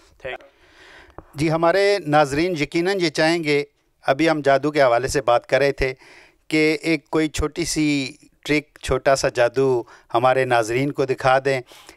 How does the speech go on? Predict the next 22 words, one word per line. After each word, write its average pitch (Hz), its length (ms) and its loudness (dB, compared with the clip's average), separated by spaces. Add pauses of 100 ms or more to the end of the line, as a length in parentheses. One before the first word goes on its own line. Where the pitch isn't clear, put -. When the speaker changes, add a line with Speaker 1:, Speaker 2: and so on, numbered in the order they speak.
(140)
Speaker 2:
کہ 135 120 -2
کیسے 156 520 0
کوئی 135 180 -4
کمال 123 400 0
آپ 117 220 0
کر 127 140 2
سکتے - 380 -6
ہیں۔ 120 140 -2
کیا 170 220 0
آپ 180 260 2
ابھی 165 360 -2
ہمیں 175 180 -4
کچھ - 420 -8
اس 147 140 -4
وقت 135 200 -4
دکھا 135 240 0
سکتے 147 280 -6
ہیں 110 80 -6
کر 101 160 0
کے؟ 104 220 -14
Speaker 1:
ضرور، 170 300 -10
انشاءاللہ، 151 440 -2